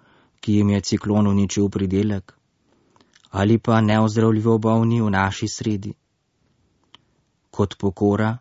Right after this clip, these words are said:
se pričakuje tudi naša molitev.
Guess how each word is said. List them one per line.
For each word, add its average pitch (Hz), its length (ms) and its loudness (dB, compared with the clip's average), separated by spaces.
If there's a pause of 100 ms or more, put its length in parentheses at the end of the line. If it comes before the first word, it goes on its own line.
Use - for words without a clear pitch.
(340)
se - 220 0
pričakuje 127 680 2
tudi 120 280 0
naša 104 480 0
molitev. 98 680 -2